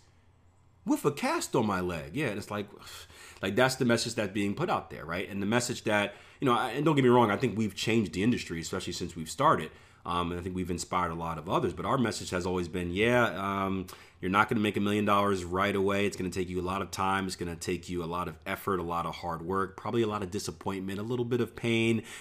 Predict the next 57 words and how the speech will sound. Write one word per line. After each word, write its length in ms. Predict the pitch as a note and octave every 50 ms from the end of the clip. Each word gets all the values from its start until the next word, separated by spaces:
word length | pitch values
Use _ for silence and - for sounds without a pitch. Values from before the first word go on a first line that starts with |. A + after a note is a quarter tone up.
| - - -
Uh, 180 | G2 F#2+ F#2+
but 100 | F#2+ F#2+
if 80 | G2+ F2
you 60 | G2+
do 140 | A2+ D#3 F#3+
it 80 | F3+
the 80 | B2+ G#2+
right 240 | G2 G#2 G2+ F2+ E2+
way, 460 | G2+ B2+ C#3 A#2+ F#2 F2 F2 E2+ - - - - _ _
longer 400 | - G2+ A#2 C3 C3 A#2 G#2 F#2+
term, 400 | - - E3+ F#3+ D3+ G#2+ F2+ E2+
you'll 120 | F#2 G2+ F#2+
get 260 | F2+ B2 C3+ - -
there." 180 | D#2+ D2 D2
When 100 | D2+ D#2+
you, 80 | F2 F#2+
you 160 | F#2+ F#2 G2+
fast 340 | G2 - - F#2+ F#2+ F#2 -
forward 300 | - G#2+ F#2+ F#2 F#2 F2
ten, 220 | - - G2 F#2+
fifteen 380 | F2 - F2+ - - F2 E2+ F2
years 260 | A2 F3 A#3 A#3 -
from 100 | - F#2
now, 240 | D#2+ D#2+ D#2 D#2 D#2
right, 240 | D#2 E2+ E2 E2+ F#2
you'll 100 | G2 G2+
be 160 | F2+ F#2+ F2+
amazed 400 | E2 E2 F#2 A2+ C3+ B2+ G2+ E2+
at 160 | F#2 E2+ D#2
what 140 | F#2+ F#2+ F#2
type 160 | - F#2 E2
of 140 | E2 D#2+ D#2+
returns 400 | E2 D#2+ - F#2+ F2+ F2 E2 D2+
you 60 | D2+
can 100 | D#2 D#2
have 260 | D#2+ A2 C#3+ B2+ F#2
with 140 | D#2 C#2+ -
little 180 | D2 D2+ D2 D#2
risk. 340 | G#2+ D3+ A2 - - - - - - - - - - - - _ - - _ _ _ _ - - - _ - - _ _ _ - - - _
Would 220 | - G2 G#2+ G#2 G2
you 160 | B2+ E3 D#3
rather 480 | B2 B2 C3 C#3+ D3+ D3+ C#3+ D3+ D3 C#3+
hear 400 | C3 - - C#3+ C#3+ C#3 C#3 C3
that, 500 | A2 G#2 A2 A#2 C3+ D#3 F#3+ A3 - -
or 60 | B2
would 220 | A#2+ A#2 B2 A#2
you 80 | A#2 A#2
rather 320 | A2 A#2+ A#2+ B2+ A#2+ A#2
hear, 240 | G#2+ A#2 A#2+ A#2+ B2+
"I 100 | E3 A3+
made 220 | C4+ C4 A#3 F#3
a 20 | C#3
million 320 | C3 D#3+ G3+ F#3+ F#3+ F#3+
dollars 400 | F3 F#3+ G#3 B3+ C#4 C4 G3 D3
during 360 | A2 A2 C#3+ D3+ D#3 E3 F3
the 40 | F3+ F3+ F3+ F#3+
pandemic"? 560 | G#3 G#3+ G#3+ G#3 B3 D4 D#4+ B3+ - - -